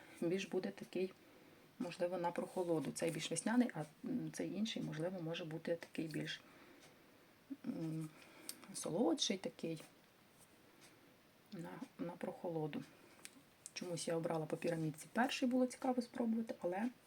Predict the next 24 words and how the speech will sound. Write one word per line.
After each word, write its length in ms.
цей, 260
я 120
думаю, 320
не 80
менш 340
гарно 320
буде 220
звучати. 540
Також 360
мені 180
вклали 440
ось 120
такий 360
новий 240
каталог. 640
Це 120
вже 180
каталог 360
буде 220
діяти 340
з 60
двадцять 340
першого 400
січня, 560